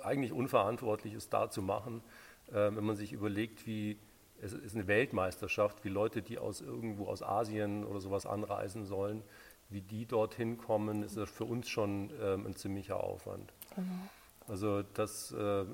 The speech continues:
Speaker 1: fand ich ziemlich unglücklich
Speaker 2: Mhm.
Speaker 1: gewählt.
Speaker 2: Mhm. Wir könnten uns sicherlich noch stundenlang über das System und, äh, was, was wäre und was man verbessern könnte, verändern könnte, aber jetzt habe ich noch eine persönliche Frage an dich. Fährst du zur Weltmeisterschaft als Schiedsrichter?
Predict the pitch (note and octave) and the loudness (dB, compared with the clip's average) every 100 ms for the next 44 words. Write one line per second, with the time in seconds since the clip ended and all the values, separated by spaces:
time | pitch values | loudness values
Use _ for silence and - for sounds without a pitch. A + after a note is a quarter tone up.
0 | G#2 - - G2+ G2 G2+ - G#2+ G2+ F#2 | -10 -12 2 2 2 -2 -4 0 0 -2
1 | A2+ F#2+ F2+ F#2+ - F#2+ G3 F3+ F3 F3+ | -4 -4 -4 -8 -8 -6 -2 0 0 -4
2 | F#3+ F2+ F2+ E2+ E2+ - - F3 E3 E3+ | -4 -2 -2 -4 -8 -10 -4 0 0 -2
3 | - - - - - - G#3+ A3+ G#3+ A3 | -4 -10 -10 -2 0 10 12 12 12 12
4 | A#3 A3+ A3 - A3+ A3 A3 G#3+ G#3+ G3+ | 12 12 12 12 12 12 12 12 12 12
5 | G3+ - A3+ A#3+ A3+ F#3+ G2 D#2 - F#3+ | 10 12 12 12 12 12 10 8 12 12
6 | - G3 G#3 - F#3 - F#3 A#3 A#3 G3 | 12 2 0 10 10 12 12 12 12 12
7 | F#3+ F3+ - F#3+ F#3 F3+ F#3 F#3 G3+ B3+ | 12 12 12 12 12 12 12 12 12 12
8 | B3 B3 A#3+ A#3 F#3+ G#3+ A#3+ A#3 A#3+ A#3+ | 12 12 12 12 12 12 12 12 12 12
9 | - - G3 G3 - G#3+ G#3+ F#3+ F#3+ F#3+ | 12 10 12 12 12 12 12 12 12 12
10 | F3+ A#3+ D4 C4+ A#3+ A#3+ A#3 A#3+ A#3 A#3+ | 12 12 12 12 12 12 12 12 12 12
11 | - - - F3+ F#3+ - C4 C#4 C4+ C4+ | 8 -4 12 12 12 12 12 12 12 12
12 | C4+ C4+ C4+ C4+ C#4 C4 C#4 - C#4 - | 12 12 12 12 12 12 12 12 12 12